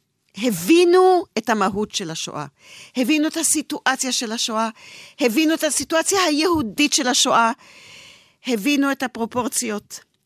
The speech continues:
בין שואה וגבורה, ואת ההיתכנות של הגבורה. פתאום הובן שגם ציבור ניצולי השואה הם לא סתם עולים חדשים שהגיעו בעלייה המונית, ותפקידם להיטמע בישות העברית,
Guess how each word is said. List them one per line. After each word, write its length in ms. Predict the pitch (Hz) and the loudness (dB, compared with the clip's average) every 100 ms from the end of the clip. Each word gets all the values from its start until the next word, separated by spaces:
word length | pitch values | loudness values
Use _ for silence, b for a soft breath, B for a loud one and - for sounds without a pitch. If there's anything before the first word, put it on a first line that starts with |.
| _ | _
בין 240 | - 208 214 | -10 -6 -4
שואה 260 | - 175 190 | -4 -4 -4
וגבורה, 480 | 190 175 196 202 254 - _ _ _ | -6 -6 -4 -4 -6 -10 _ _ _
ואת 280 | - 220 220 | -6 -4 -2
ההיתכנות 600 | - 214 220 220 208 220 | -4 -4 -8 -8 -8 -8
של 140 | 208 | -8
הגבורה. 400 | 208 180 202 208 277 _ _ _ b b b _ | -8 -6 -6 -6 -8 _ _ _ b b b _
פתאום 380 | 220 - 269 320 | -10 -4 -2 -2
הובן 680 | 226 233 160 135 226 208 196 233 _ | -2 -6 -6 -4 -2 -2 -6 -12 _
שגם 400 | - 175 202 240 | -8 -4 -2 -2
ציבור 440 | - 233 160 226 | -2 -4 -2 -2
ניצולי 400 | 226 214 - 175 | -2 -4 -4 -4
השואה 460 | 196 - 208 196 196 - B B B | -4 -4 -4 -4 -4 -8 B B B
הם 140 | 226 226 | -4 0
לא 120 | 262 | 0
סתם 320 | 254 - 262 247 | 0 2 0 0
עולים 300 | 220 220 247 | 0 2 0
חדשים 600 | - 185 208 254 233 208 - b b | -2 -2 -2 -2 -2 -4 -8 b b
שהגיעו 400 | - 220 208 240 | -6 -4 0 0
בעלייה 420 | 214 202 202 208 | 2 2 4 2
המונית, 560 | 208 196 220 277 - - B B B | 2 0 0 -2 -4 -14 B B B
ותפקידם 540 | 220 247 - 254 247 | -2 -2 -2 0 2
להיטמע 520 | 240 233 240 233 220 | 0 0 0 2 4
בישות 520 | 196 190 185 - - 226 | 2 2 0 0 -2 -4
העברית, 580 | 170 165 277 349 - | -6 -4 -4 -4 -8